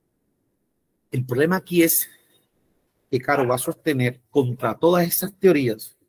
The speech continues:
algo clave. El fundamento del poder no está en la soberanía popular, ni se encuentra en un proce-, ni el fundamento del derecho se encuentra en un procedimiento democrático.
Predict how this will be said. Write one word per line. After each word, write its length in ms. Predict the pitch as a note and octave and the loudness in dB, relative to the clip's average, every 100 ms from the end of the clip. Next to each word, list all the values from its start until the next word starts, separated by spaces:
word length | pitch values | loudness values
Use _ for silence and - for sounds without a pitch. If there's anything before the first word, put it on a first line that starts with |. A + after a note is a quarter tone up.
| _ _ _ _ _ _ _ - | _ _ _ _ _ _ _ -8
algo 280 | D3 C#3+ D#3 | -2 0 0
clave. 360 | F3 D#3+ A2 - _ _ _ _ | 2 2 2 -4 _ _ _ _
El 140 | A2+ A2+ | -6 -6
fundamento 920 | - B2+ A#2+ A2+ D3+ F3 F3 F3 G3 - _ - | -4 -2 -2 -2 0 0 0 -4 -4 -8 _ -4
del 380 | B2+ C3+ B2 | 4 6 6
poder 540 | - B2+ B2 D3+ E3+ - _ _ _ _ - | 0 -2 2 4 2 -4 _ _ _ _ -2
no 180 | C3 C#3+ | 2 2
está 420 | C#3+ E3 E3+ - | 0 -2 -2 -4
en 200 | C3+ C3 | -4 -2
la 120 | A#2+ | -2
soberanía 560 | - B2 A#2 G#2 G#2+ A2 | -2 -2 0 -2 -4 -2
popular, 460 | C3 A#2+ A2 G#2+ - - - _ _ _ _ _ _ _ _ _ | 0 2 4 2 0 -14 -20 _ _ _ _ _ _ _ _ _
ni 160 | C3+ C#3 | 0 2
se 140 | C3 | 4
encuentra 680 | C#3 B2+ E3 F#3 F3+ F3+ F3 | 2 4 4 4 2 -2 -2
en 200 | C#3 A#2+ | -2 -2
un 120 | B2+ | -2
proce-, 280 | C#3 D3 - | -2 -6 -6
ni 260 | - C#3+ D3 | -6 2 6
el 120 | C3+ | 6
fundamento 680 | C3 C#3+ B2+ B2 D#3+ F#3+ F#3+ | 4 0 0 2 2 2 2
del 140 | F3+ C#3 | 0 2
derecho 360 | C3+ D#3 E3+ | 2 2 0
se 100 | - | -2
encuentra 400 | C3 C#3 D3 D3 | -2 -2 -2 0
en 60 | C3 | 0
un 100 | C3+ | 0
procedimiento 800 | - C#3+ C3+ A#2+ A#2 A#2 - B2+ | -2 0 0 0 -2 -4 0 0
democrático. 720 | A2 F#2 - - - - | 0 -6 -10 -10 -12 -14